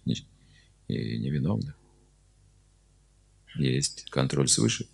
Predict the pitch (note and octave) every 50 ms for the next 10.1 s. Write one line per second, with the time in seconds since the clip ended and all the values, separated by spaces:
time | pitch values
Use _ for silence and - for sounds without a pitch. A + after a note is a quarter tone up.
0 | _ _ - - - - _ _ _ _ _ _ _ _ _ _ _ _ _ _
1 | _ _ F#2 F2+ G#2 C#3 D#3+ E3 D#3+ C#3 B2+ A#2 - - B2 B2+ C3+ B2+ B2 A#2+
2 | A#2+ - - G2 F#2+ G#2 F#2+ - B2 B2 C3+ B2+ - A#2+ A2 - - - G2+ A2
3 | A2 G#2+ G#2 F#2+ F#2 - - - - - - A2 G#2+ - - - F#2+ G#2+ A#2 B2
4 | A#2+ G#2+ G2+ F#2+ G#2 A#2 A#2 A2+ A2 G2 E2 - - G2 F2 F#2 F2+ F#2+ F#2+ F#2
5 | F2+ E2 D#2+ D#2+ E2 E2+ F2+ F2+ E2+ D2 C#2+ - - - - - - - G1+ -
6 | - - - - - _ _ - _ - - - _ _ _ _ _ _ - _
7 | _ _ _ _ - - F2 F2 - F#2 F2+ G#2 A#2 A2+ - F2+ E2+ - - G2
8 | A2 A2+ A#2 - E2+ D#2 D#2 E2 E2+ - - - - - - E2+ E2+ - - -
9 | D#2 D#2 D#2 - - - - - F2 D#2+ E2+ F#2 F2+ F2 E2 D#2+ D2+ C#2 - -
10 | - -